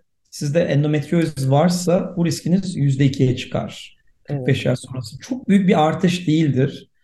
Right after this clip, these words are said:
Speaker 1: Ee, belki bazen yüzde yüz mü artıyor diye düşünebilir
Speaker 2: Evet,
Speaker 1: aslında.
Speaker 2: nereden baktığınıza bağlı
Speaker 1: Evet.
Speaker 2: diyecektim
Speaker 1: Ama
Speaker 2: ben de.
Speaker 1: meme kanseri prevalansının kadınlarda yüzde on iki olduğunu hatırlarsak,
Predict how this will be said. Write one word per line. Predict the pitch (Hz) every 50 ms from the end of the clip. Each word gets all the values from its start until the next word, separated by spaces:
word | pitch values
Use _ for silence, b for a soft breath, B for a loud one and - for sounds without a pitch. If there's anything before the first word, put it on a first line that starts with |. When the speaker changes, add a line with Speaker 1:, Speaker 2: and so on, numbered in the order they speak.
| _ _ _ _ _ _ -
Speaker 1:
Ee, | 143
belki | 143 139 143 143 147 160 156 160 160 170 151 -
bazen | 160 160 165 160 160 165
yüzde | 151 151 151 151 147 160
yüz | 175 175 175
mü | 175
artıyor | 160 147 151 143 143 - - 165 151 143
diye | 151 151 143
düşünebilir | 135 - - 151 147 143 180
Speaker 2:
Evet, | 196 190 185
Speaker 1:
aslında. | 165 147 180 190 196
Speaker 2:
nereden | 208 208 202 220 208 202 - 214 196
baktığınıza | 196 202 - - - 208 196 196 196 196 208
bağlı | 196 190 - 139
Speaker 1:
Evet. | 123 120
Speaker 2:
diyecektim | 113 - - 165 - -
Speaker 1:
Ama | 151 160 170 175 175 - -
Speaker 2:
ben | 156 151
de. | 147
Speaker 1:
meme | 151 156 156 170 180 180
kanseri | 180 180 170 175 175 - 180 160 -
prevalansının | 175 170 160 156 160 156 156 156 160 151 - - 165 165 165
kadınlarda | 175 156 143 143 156 156 151 151 - 151 156
yüzde | 151 151 147 139 156
on | 165 175
iki | 180 175 180
olduğunu | 156 147 135 135 143 139
hatırlarsak, | 139 135 - 156 147 143 143 151 175 175 - - 135 - - -